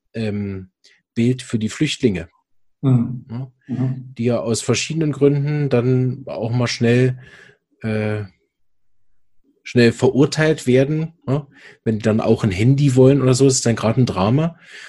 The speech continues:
Speaker 1: Ähm, aber ich sehe das immer auch unter dem Aspekt, dass ich gesehen habe, was das über Generationen hinweg für
Speaker 2: Mhm.
Speaker 1: Trauma macht. Und wenn man denn sich vorstellt, dass wir ja, äh, ich weiß nicht, die letzten viertausend Jahre <laughs> mehr oder weniger nur Krieg hatten.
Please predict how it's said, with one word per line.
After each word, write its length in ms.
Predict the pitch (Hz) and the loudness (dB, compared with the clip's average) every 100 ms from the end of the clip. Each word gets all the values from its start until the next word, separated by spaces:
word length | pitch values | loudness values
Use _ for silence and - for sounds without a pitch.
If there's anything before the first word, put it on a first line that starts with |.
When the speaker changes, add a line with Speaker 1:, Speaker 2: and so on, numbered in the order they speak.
| - _ _ | -20 _ _
Speaker 1:
Ähm, 300 | 120 120 120 - | 2 4 2 0
aber 140 | 123 | 0
ich 160 | 127 - | 0 2
sehe 120 | 143 | 2
das 160 | 131 | 2
immer 260 | - 139 110 | 0 0 0
auch 160 | 107 - | -2 -4
unter 240 | 123 120 | -2 0
dem 160 | 120 98 | -2 -2
Aspekt, 440 | 120 - 143 - | -4 0 0 0
dass 140 | 117 | -2
ich 280 | - 123 - | -2 -4 -2
gesehen 420 | - - 113 131 | -2 2 2 4
habe, 240 | 127 127 - | 2 0 -2
was 180 | 117 - | -2 -2
das 180 | 120 | -2
über 200 | - 117 | -2 -4
Generationen 760 | 113 117 110 107 - 123 139 147 | -2 -2 0 -2 -2 2 4 4
hinweg 520 | 117 101 95 - - _ _ _ _ _ _ | 2 0 -2 -4 -20 _ _ _ _ _ _
für 160 | 170 120 | 0 0
Speaker 2:
Mhm. 60 | 110 | 0
Speaker 1:
Trauma 360 | 107 104 113 | 0 2 2
macht. 360 | 120 160 - _ _ - - - | 2 0 -6 _ _ -20 -20 -8
Und 140 | 120 113 | -2 2
wenn 120 | 123 | 4
man 180 | 127 117 | 4 4
denn 220 | 120 139 | 2 2
sich 200 | 151 - | -2 -4
vorstellt, 840 | - 131 170 185 - 117 139 - _ _ - - - | 0 4 4 2 2 2 2 -2 _ _ -20 -16 -2
dass 300 | 127 127 117 | -2 -2 0
wir 120 | 120 | 0
ja, 320 | 117 113 117 - - | 2 2 0 -4 -6
äh, 200 | 117 113 | -2 -2
ich 200 | 117 - | -6 -4
weiß 140 | 123 | -4
nicht, 120 | 117 - | -2 -2
die 60 | |
letzten 640 | 104 113 - - 120 117 110 - - _ _ - - _ _ | -2 -2 -6 -4 -2 -2 -6 -16 -20 _ _ -18 -18 _ _
viertausend 640 | - 131 131 117 113 110 | -2 0 2 0 -2 -2
Jahre 420 | 95 104 123 156 143 | -4 -2 -2 -4 -6
<laughs> 920 | - - _ _ _ _ - - 127 | -12 -14 _ _ _ _ -20 -12 2
mehr 240 | 120 143 | 6 6
oder 240 | 220 160 123 | 6 4 4
weniger 400 | 135 165 147 131 | 4 4 4 4
nur 240 | 139 151 | 4 2
Krieg 320 | - 185 185 | 2 -2 2
hatten. 340 | 262 - 117 | 0 2 0